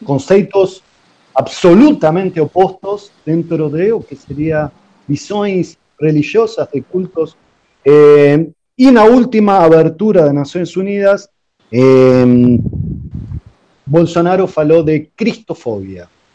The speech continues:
¿no? Entonces, por un lado tenemos una cristofobia, por el otro lado tenemos un papa que fala de un perfil social, que trae una cuestión que es un dilema para a posiciones,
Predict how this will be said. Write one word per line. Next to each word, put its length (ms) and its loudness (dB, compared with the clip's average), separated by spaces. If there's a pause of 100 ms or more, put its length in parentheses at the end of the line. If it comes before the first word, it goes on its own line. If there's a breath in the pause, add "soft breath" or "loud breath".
(320)
¿no? 140 -8
Entonces, 300 -4
por 140 0
un 120 2
lado 240 4
tenemos 340 0
una 240 -2
cristofobia, 800 -4 (400)
por 140 -2
el 120 2
otro 220 0
lado 180 2
tenemos 360 -4
un 100 -6
papa 480 -2 (260)
que 120 -6
fala 600 0
de 240 -12
un 120 -2
perfil 340 -8
social, 600 -4 (400)
que 140 -2
trae 380 0 (120)
una 200 -6
cuestión 560 -6 (400)
que 480 0
es 220 -2
un 140 2
dilema 580 0
para 540 -2 (340)
a 160 -2
posiciones, 760 -2